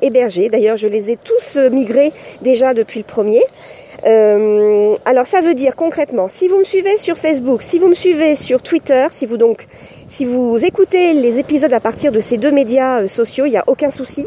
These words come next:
ça ne changera rien. Si vous êtes abonné à, à un podcast, euh,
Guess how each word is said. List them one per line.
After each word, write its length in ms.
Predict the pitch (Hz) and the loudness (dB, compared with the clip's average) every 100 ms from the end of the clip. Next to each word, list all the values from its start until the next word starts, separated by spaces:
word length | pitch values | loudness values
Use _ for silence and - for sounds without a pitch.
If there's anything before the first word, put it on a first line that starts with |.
| 427 | -8
ça 100 | 247 | -6
ne 80 | 226 | -4
changera 400 | 220 294 254 247 | -4 -4 -4 -6
rien. 220 | 214 165 - - - - - | -2 -4 -6 -20 -20 -20 -20
Si 220 | - 262 | -6 0
vous 100 | 262 | 2
êtes 200 | 330 427 | 2 2
abonné 580 | 415 320 330 320 320 330 - | 2 2 4 4 2 0 -2
à, 340 | 214 214 208 208 214 - | -4 -2 -2 -2 -4 -4
à 140 | 196 | -2
un 60 | 190 | -4
podcast, 800 | 185 - - - 285 285 - - | -2 -2 -2 -4 -4 -4 -8 -2
euh, 400 | 226 214 196 | 2 4 4